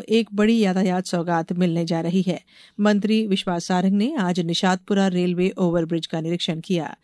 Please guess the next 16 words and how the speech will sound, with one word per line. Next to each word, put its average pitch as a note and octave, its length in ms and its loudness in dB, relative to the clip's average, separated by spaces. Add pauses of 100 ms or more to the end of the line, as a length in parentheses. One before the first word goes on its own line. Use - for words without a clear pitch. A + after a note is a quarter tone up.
(260)
ये G3+ 220 4
आरओबी F#3 600 2
देश F3 240 0
का E3+ 120 -4
पहला G#3 420 -2
ऐसा F3+ 260 -2
ओवरब्रिज D#3+ 560 -2
होगा E3+ 260 -4
जो A3 160 -6
सात G#3 460 -4
रेलवे E3+ 360 -2
ट्रैक D#3+ 300 -8
के F3+ 120 -6
ऊपर F3 260 -6
से E3 160 -8
गुजरेगा। E3+ 500 -4